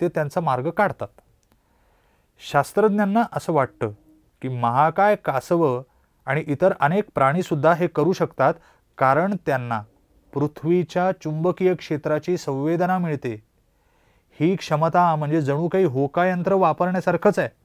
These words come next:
म्हणून शास्त्रज्ञ असं म्हणतात की प्राण्यांकडे अंतर्गत होकायंत्र असतं. साल्मन, मधुमाशा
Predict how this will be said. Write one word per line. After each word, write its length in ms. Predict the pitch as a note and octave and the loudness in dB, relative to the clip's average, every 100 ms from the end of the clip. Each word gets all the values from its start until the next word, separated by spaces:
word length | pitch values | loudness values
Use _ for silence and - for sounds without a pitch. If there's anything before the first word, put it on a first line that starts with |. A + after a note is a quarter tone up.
| _ _ _ _ _ _ _ _ | _ _ _ _ _ _ _ _
म्हणून 360 | A#2 A2+ F3 A3+ | -10 -2 0 0
शास्त्रज्ञ 580 | - C#3 - D#3+ D#3 D#3 | -2 -4 -4 -6 -4 -6
असं 180 | C3+ | -6
म्हणतात 300 | C#3 C3 C#3 D#3+ | -8 -4 -4 -2
की 80 | E3+ | -6
प्राण्यांकडे 840 | - B2 B2 C3+ E3+ F3 D3+ D#3+ - - | -4 -2 -2 -2 -4 -4 -4 -4 -6 -8
अंतर्गत 640 | C#3 C#3+ F3 F3+ G3+ - | -8 -4 -2 0 0 0
होकायंत्र 540 | D3+ C#3+ D3 C#3+ C3 | -4 0 0 0 -2
असतं. 300 | B2+ - - A2 _ _ _ _ _ _ | -4 -4 -12 -20 _ _ _ _ _ _
साल्मन, 600 | B2 D3 D#3+ D#3 A#2 A2 - _ _ - | 2 2 0 -2 -4 -8 -18 _ _ -8
मधुमाशा 680 | B2 C3 E3 D#3+ - A#2 | -4 0 0 0 -2 -6